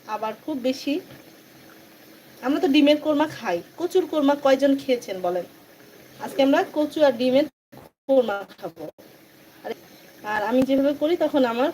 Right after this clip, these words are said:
তরকারিটা, কচুটা খেতে অতটা পছ-, মানে খারাপ লাগে না। আবার আরও একটা বিষয় আছে, কচুতে যাদের অ্যালার্জি আছে, যখন আমরা কচুটাকে প্রথমেই, আহ,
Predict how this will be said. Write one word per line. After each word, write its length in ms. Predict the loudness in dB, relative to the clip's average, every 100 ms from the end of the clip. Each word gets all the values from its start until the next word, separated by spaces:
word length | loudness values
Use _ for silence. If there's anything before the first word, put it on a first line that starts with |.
| 0
তরকারিটা, 540 | -2 -2 -2 -2 0 0
কচুটা 320 | 0 0 -6
খেতে 280 | -6 -2 -2
অতটা 280 | 0 -6 -8
পছ-, 240 | -10 -10 -12
মানে 240 | -10 -10 -10
খারাপ 260 | -4 -4 -2
লাগে 200 | -2 0
না। 80 | 2
আবার 240 | 2 0 0
আরও 200 | 2 2
একটা 240 | 0 0
বিষয় 380 | -2 2 2 2
আছে, 260 | 2 -2 -2 -12 -20 -20 -6
কচুতে 460 | -4 0 0 0 2
যাদের 280 | 2 4 4
অ্যালার্জি 500 | 6 4 2 2 2
আছে, 340 | 2 -2 -4 -4 -14 _ -20 -20 -20 -20 -20 -20 -20 -20 -20 -20 -20 -18 -2
যখন 260 | 2 4
আমরা 220 | 4 4 2
কচুটাকে 480 | -2 -4 0 2 0
প্রথমেই, 580 | -2 -6 0 2 2 0
আহ, 880 | -2 -8 -20 -20 -20 -20 _ -20 -16